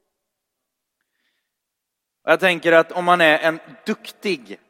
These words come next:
bra kristen, beroende på vad man lägger i ordet, men jag tänker att då blir man en sån där blodfattig människa som, som, som lever för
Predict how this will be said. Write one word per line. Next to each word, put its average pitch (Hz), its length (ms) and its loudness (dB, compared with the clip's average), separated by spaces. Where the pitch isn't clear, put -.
bra 170 400 2
kristen, 127 760 -8
beroende 151 340 -8
på - 160 -16
vad 139 140 -8
man 143 120 -4
lägger 139 240 -2
i 160 60 -4
ordet, 185 260 -4
men 156 180 -10
jag 190 380 0
tänker 135 360 -8
att 131 220 -4
då 190 140 -6
blir 170 280 -2
man 160 140 -6
en 175 60 -6
sån - 140 -16
där 117 180 -2
blodfattig 139 1500 -14
människa 165 600 -2
som, 151 280 -10
som, 156 320 -10
som 180 200 -12
lever 180 500 -2
för 123 520 -4